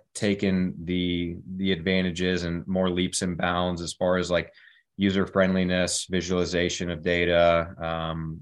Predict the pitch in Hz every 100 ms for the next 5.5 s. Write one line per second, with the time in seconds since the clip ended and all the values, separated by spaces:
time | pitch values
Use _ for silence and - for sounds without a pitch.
0 | - 92 90 87 - 95 87 82 80 78
1 | _ _ _ _ 85 82 82 80 78 76
2 | - _ _ _ 95 95 95 92 85 92
3 | 87 85 82 80 - 82 - - - 76
4 | 107 107 113 113 113 104 90 104 107 107
5 | 104 - 95 90 85